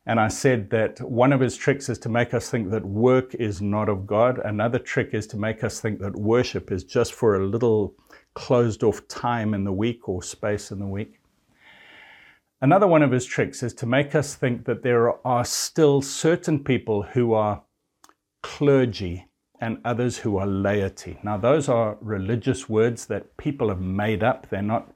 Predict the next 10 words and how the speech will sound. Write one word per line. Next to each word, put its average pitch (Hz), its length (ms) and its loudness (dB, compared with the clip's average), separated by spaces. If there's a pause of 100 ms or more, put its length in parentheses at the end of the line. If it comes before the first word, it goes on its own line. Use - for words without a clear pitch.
Bible 98 400 -2
words. 98 380 -4
They, 92 260 -6 (400)
they're 98 160 -4
religious 104 580 0
words 107 240 0
that - 160 -8
humans 123 480 0
have 95 140 -4
invented. 98 580 -2